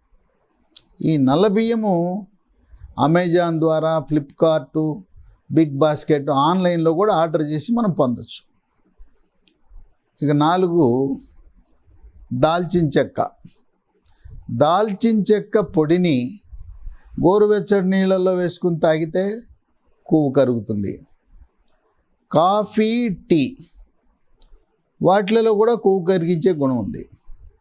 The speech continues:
మజ్జిగ ఎన్నిసార్లు ఎక్కువ తాగితే అంత మంచిది.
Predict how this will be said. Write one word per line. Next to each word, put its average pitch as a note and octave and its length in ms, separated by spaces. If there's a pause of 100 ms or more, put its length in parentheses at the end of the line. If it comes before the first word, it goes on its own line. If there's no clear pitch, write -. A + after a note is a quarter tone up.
(960)
మజ్జిగ F3 520
ఎన్నిసార్లు G3+ 760
ఎక్కువ G3+ 260
తాగితే F#3+ 340
అంత E3 160
మంచిది. A3+ 600